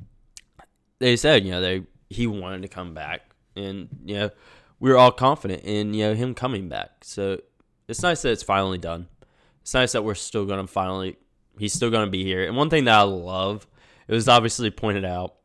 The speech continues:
you know, by multiple people, they re-signed Rod Brind'Amour,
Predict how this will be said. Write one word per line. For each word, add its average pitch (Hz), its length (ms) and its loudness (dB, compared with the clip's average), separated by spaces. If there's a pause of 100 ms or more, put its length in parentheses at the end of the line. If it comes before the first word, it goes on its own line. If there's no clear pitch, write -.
(220)
you 98 140 -6
know, 95 100 -4
by 92 240 -2
multiple 95 360 -6
people, 95 440 -10 (640)
they 104 200 2
re-signed 117 800 4
Rod 101 460 4
Brind'Amour, 95 480 0